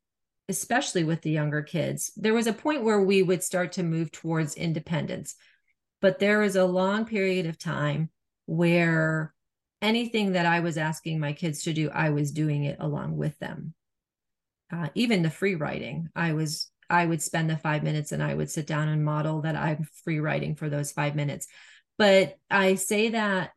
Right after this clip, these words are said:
you know, when we talk about intentional copy work and doing these, um, mini lessons, I ask them to do a vowel sort. I have my copy in front of me and I'm doing the same thing.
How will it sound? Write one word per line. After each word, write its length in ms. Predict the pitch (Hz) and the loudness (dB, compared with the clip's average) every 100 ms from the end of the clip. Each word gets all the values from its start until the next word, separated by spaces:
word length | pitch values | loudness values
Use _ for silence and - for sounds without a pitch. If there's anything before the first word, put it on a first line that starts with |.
| _ | _
you 140 | - 180 | -6 -2
know, 260 | 160 151 | 0 0
when 340 | 151 170 170 165 | 0 0 2 2
we 140 | 170 | 0
talk 340 | 165 196 180 190 | -2 -2 -2 -2
about 240 | 175 170 | 0 0
intentional 480 | 160 180 165 - 160 | -2 -2 -6 -4 -4
copy 340 | 226 285 247 | -2 0 0
work 260 | 190 170 160 | 2 0 0
and 140 | 165 | 0
doing 320 | 165 170 175 | 2 2 2
these, 400 | 170 160 147 - - _ _ _ _ | 2 2 0 -4 -12 _ _ _ _
um, 520 | 175 160 143 - - 170 165 | -2 -2 -2 -6 -10 -8 2
mini 360 | 196 208 196 | 4 6 6
lessons, 760 | 170 156 240 - 156 151 175 - - _ _ - 170 170 | 4 2 2 0 -2 -2 -4 -8 -14 _ _ -14 -12 -4
I 160 | 180 196 | 0 2
ask 180 | 214 - | 2 0
them 140 | 196 | -2
to 100 | 196 | 0
do 160 | 175 170 | 0 0
a 40 | |
vowel 280 | 151 160 214 | 0 0 -2
sort. 420 | - 160 151 - | -4 -2 0 -2
I 120 | 170 | -4
have 220 | 196 226 202 | -2 -2 -2
my 140 | 180 | -2
copy 440 | - 170 170 170 | -2 -4 -2 -2
in 100 | 160 | -2
front 200 | 147 170 | -2 -2
of 120 | 160 143 | -2 0
me 260 | 208 180 | 0 0
and 180 | - 151 | -2 -4
I'm 200 | 170 190 | -2 -2
doing 240 | 175 165 151 | -2 -2 -2
the 60 | |
same 280 | 151 165 156 | -2 -2 -2
thing. 380 | - 165 - | -2 -6 -8